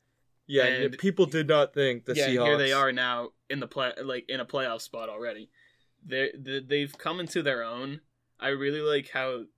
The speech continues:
Speaker 2: like, their running <laughs> back core has gotten very involved. That was my cookie last week,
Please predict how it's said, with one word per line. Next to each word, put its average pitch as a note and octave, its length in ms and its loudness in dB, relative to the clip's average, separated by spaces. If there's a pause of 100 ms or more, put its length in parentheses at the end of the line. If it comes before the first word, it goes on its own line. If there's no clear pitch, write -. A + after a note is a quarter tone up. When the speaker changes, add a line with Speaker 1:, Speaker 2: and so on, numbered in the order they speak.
(640)
Speaker 2:
like, B2+ 300 -4
their B2 160 -4
running B2 300 -6
<laughs> C#3 100 -4
back D#3 160 -2
core C3+ 240 -2
has C3 200 -6
gotten B2+ 280 -6
very A#2+ 320 -6
involved. A#2+ 480 -6
That B2+ 140 -4
was C3 100 -8
my B2 220 -4 (380)
cookie C#3 300 -4
last B2 380 -4
week, A#2+ 320 -14